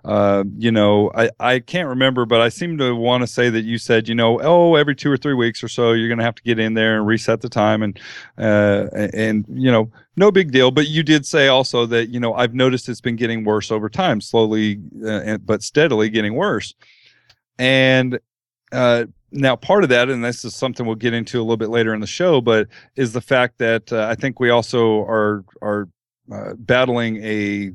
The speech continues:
V M that is maybe a little overworked, or a V M server that's a little overworked.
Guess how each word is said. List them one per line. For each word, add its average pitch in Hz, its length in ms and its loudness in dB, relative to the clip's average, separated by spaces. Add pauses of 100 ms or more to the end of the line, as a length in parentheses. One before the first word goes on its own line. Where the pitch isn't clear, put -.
V 127 300 2
M 135 240 2
that 110 140 -2
is 107 220 -8
maybe 117 280 -2
a 107 80 0
little 107 280 0
overworked, 117 840 0
or 110 240 2
a 113 60 2
V 117 180 2
M 107 120 2
server 135 320 2
that's 107 200 2
a 117 40 0
little 107 220 2
overworked. 107 480 2